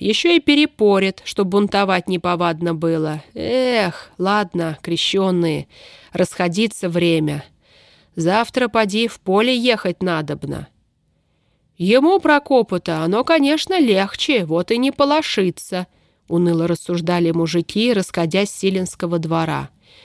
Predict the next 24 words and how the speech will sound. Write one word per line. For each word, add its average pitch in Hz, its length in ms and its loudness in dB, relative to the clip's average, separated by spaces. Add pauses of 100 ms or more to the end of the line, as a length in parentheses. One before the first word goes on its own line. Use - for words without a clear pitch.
(200)
Селины 339 460 2
богатые, 185 800 0 (300)
их 294 160 2
и 320 60 4
упыриха 285 540 4
тронуть 208 420 2
не 190 120 2
захочет, 185 720 -2 (260)
на 214 140 2
оброке 208 500 2
оставит, 165 600 -4 (140)
без 208 220 0
барщины. 165 760 -2 (400)
Богатому 226 580 0
всюду 220 420 -2
хорошо, 175 600 -4
что - 240 -6
и 208 80 0
говорить. 156 800 -2 (1040)
Предсказания 214 800 -2
мужиков 233 800 0
сбылись. 170 800 -4 (500)
Спустя - 460 -2
неделю 294 640 2